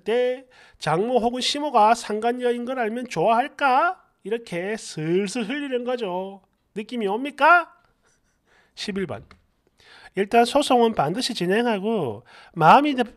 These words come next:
일단 소송은 반드시 진행하고 "야, 나 마음 변했어." 이러면서 그 상간녀한테 "나는 이혼 안 할 거야." 라는 선물을 주세요. 남편은 유책 배우자이기 때문에 쓰니가 이렇게 해도 할 말 없는 거고,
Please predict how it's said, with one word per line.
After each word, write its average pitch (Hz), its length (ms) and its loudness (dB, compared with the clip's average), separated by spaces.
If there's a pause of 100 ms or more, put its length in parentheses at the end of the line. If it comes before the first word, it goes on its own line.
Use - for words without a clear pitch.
(1600)
일단 226 260 4
소송은 254 460 4
반드시 190 340 -2
진행하고 208 840 -2
"야, 240 320 2 (360)
나 285 160 2
마음 240 240 4
변했어." 226 840 4 (360)
이러면서 220 420 6
그 226 140 -4
상간녀한테 214 920 0 (300)
"나는 269 360 8
이혼 311 200 6
안 233 140 6
할 294 180 4
거야." 240 1120 8
라는 226 260 2
선물을 226 420 -4
주세요. 170 460 -4 (540)
남편은 277 520 4
유책 302 280 0
배우자이기 202 580 4
때문에 156 800 -6
쓰니가 294 380 -2
이렇게 277 340 -2
해도 247 160 0
할 170 160 -6
말 240 160 6
없는 208 240 0
거고, 147 520 -8